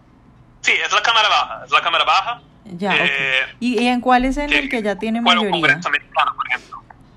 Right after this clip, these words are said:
Speaker 2: Ujú. ¿Y en cuál de las dos es
Speaker 1: Ya.
Speaker 2: donde tiene mayoría Bolsonaro ya?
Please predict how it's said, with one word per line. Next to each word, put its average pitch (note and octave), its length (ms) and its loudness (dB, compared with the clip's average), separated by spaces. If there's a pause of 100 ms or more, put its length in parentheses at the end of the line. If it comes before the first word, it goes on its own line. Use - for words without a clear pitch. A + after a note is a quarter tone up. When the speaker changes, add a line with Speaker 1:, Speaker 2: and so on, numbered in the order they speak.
(100)
Speaker 2:
Ujú. A3 480 -4 (1200)
¿Y B3 140 0
en A#3 160 -2
cuál B3 240 2
de B3 80 -2
las C#4 160 -2
dos A#3 200 -2
es A#3+ 140 -8
Speaker 1:
Ya. B3 140 2
Speaker 2:
donde B3 160 -2
tiene G#3 220 -4
mayoría G3+ 500 -4
Bolsonaro F#3+ 560 -6
ya? D3 220 -14